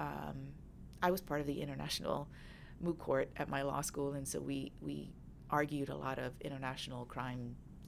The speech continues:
cases, et cetera, and it was fun. Uh, I, w-, I wish I kinda would have stuck with that path and gone to work for the U N or something, but, you know, responsibilities and, and all that. Um, not sure how this warrant's gonna be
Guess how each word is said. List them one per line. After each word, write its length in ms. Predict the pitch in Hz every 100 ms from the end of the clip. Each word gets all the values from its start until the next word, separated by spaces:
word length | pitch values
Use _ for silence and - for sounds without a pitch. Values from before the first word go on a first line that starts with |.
| - -
cases, 560 | 160 135 - 127 127 -
et 100 | -
cetera, 420 | - - - - -
and 180 | 76 - -
it 80 | -
was 120 | -
fun. 220 | - - - - - - - - - -
Uh, 520 | 131 123 50 50 - -
I, 60 | 160
w-, 180 | 147 156
I 80 | 170
wish 220 | 175 226
I 60 | 165
kinda 220 | - 135
would 140 | 131
have 80 | 127
stuck 300 | - 131 127
with 100 | 120
that 160 | 127 143
path 300 | 135 135 131 - -
and 240 | 135 131
gone 200 | 135 143
to 80 | 139
work 180 | 135 -
for 120 | -
the 100 | 156
U 200 | 156 147
N 140 | 147
or 120 | 160 160
something, 500 | - 196 - - -
but, 240 | 55 - - - - - -
you 80 | 165
know, 120 | - -
responsibilities 1120 | - 160 - 151 151 147 - - - 127 -
and, 260 | - 160 156 - - - - - - -
and 100 | 151
all 160 | 135
that. 380 | 135 73 76 - -
Um, 500 | 156 151 - - 80 - -
not 180 | 226 349
sure 200 | 392 -
how 240 | 277 269
this 440 | 214 220 214 - - - -
warrant's 480 | 170 156 180 277 -
gonna 240 | 175 160
be 340 | 151 151 147